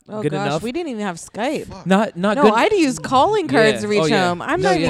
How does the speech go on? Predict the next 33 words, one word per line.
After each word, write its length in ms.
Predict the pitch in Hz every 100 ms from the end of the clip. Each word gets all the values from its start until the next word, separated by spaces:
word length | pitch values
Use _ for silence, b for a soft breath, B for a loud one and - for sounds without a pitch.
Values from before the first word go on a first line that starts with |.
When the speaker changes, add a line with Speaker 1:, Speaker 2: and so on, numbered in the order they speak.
| 156
Speaker 3:
Spark 20 |
Speaker 1:
kidding 180 | - -
Speaker 3:
Notes 140 | -
Speaker 1:
you. 200 | 247 190
Speaker 3:
barely 220 | 185 - -
Speaker 2:
Yeah. 140 | -
Speaker 3:
was 120 | 90
Speaker 1:
Oh 40 | 87 359
Speaker 3:
out. 60 | 370
Speaker 1:
my 160 | - 226
gosh, 240 | - 285
Speaker 2:
Yeah. 80 | -
Speaker 1:
I 40 |
feel 120 | 113 320
like 100 | 277
a 80 | 220
dinosaur. 440 | 220 220 240 254
And 60 | 214
I'm 80 |
like, 180 | 196 196
before 480 | 214 208 - 247 247
Skype, 540 | 262 - - 226 196
I 40 | 131
was 80 | 131
Speaker 2:
Yeah. 80 |
Speaker 1:
like, 260 | 120 110 107
"Must 320 | 185 196 -
be 120 | 220
nice." 580 | 190 175 208 170 175 202 139
Speaker 2:
Yeah, 160 | 170
Speaker 1:
but, 80 | 156
Speaker 2:
but 100 | 160
Speaker 1:
like 120 | 185